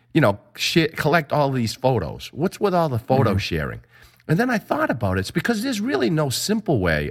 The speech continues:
Speaker 1: of sharing an experience in real time. So, so let's say you can't make it to a, to a relative's wedding. Watch the live video stream. The professional videographer will just mount the bride's iPhone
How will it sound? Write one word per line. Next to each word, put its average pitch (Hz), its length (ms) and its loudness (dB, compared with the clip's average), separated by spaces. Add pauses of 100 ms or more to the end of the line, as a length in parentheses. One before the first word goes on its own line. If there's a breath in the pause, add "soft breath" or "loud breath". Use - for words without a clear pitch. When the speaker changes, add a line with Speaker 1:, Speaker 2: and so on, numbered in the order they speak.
Speaker 1:
of 98 100 0
sharing 120 480 2
an 95 120 0
experience 101 600 0
in 87 120 -2
real 85 200 0
time. 185 400 -2 (520 soft breath)
So, 98 280 2
so 120 220 2
let's 185 180 0
say 190 120 2
you 175 140 0
can't 170 340 -2
make 143 260 -2
it - 180 -10 (440)
to 127 160 6
a, 104 60 0
to - 240 0
a 113 40 4
relative's 120 560 0
wedding. 113 340 -2 (560)
Watch 92 400 2
the 113 60 0
live 110 380 2
video 175 360 0
stream. 78 520 -4
The 110 80 -2
professional 131 760 0
videographer 131 580 2
will 107 180 4
just 110 220 -2
mount 104 440 2
the 120 60 -2
bride's 117 500 0
iPhone 123 680 2